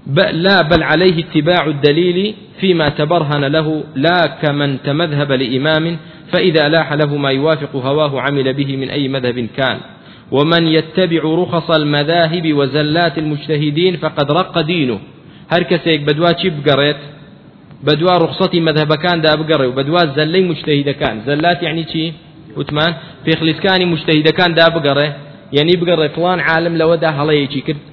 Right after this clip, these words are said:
ئەوە بێنێ، بڵێ، فلان عالم وای نەگوت، ئەی فلانی جوای نەگوت، ئەوان هەموو بکاتە بەڵگە بەدەست خۆی. فقد رق دينه. یعنی، دینەکەی چی لێ دێ؟ یعنی چی رق دينه؟ دینەکەی ناسک دەبێ، زوو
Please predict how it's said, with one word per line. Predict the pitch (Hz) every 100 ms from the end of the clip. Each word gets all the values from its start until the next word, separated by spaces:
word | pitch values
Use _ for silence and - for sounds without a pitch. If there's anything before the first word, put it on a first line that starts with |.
| 135
ئەوە | 156 165
بێنێ، | 160 160 175 147
بڵێ، | 160 156
فلان | 165 170
عالم | 156 170 180
وای | 180 190
نەگوت، | 170 165 -
ئەی | 131
فلانی | 135 170 175 160
جوای | 180 175
نەگوت، | 160 156 -
ئەوان | 156 165
هەموو | 180 170
بکاتە | 175 160 156
بەڵگە | 156 160 156
بەدەست | 135 131 -
خۆی. | 160 165 - - - -
فقد | 156 156 175
رق | 180 175 160
دينه. | 143 131 120 113 - - 120
یعنی، | 139 151
دینەکەی | 160 160 165
چی | 180 151
لێ | 131
دێ؟ | 131 - - - - - - - - - - - - - - 123
یعنی | 143
چی | 147 156
رق | 151 147 151
دينه؟ | 139 131 120 - - - - - - - - -
دینەکەی | 170 175 202 190
ناسک | 175 175 160
دەبێ، | 143 127
زوو | 127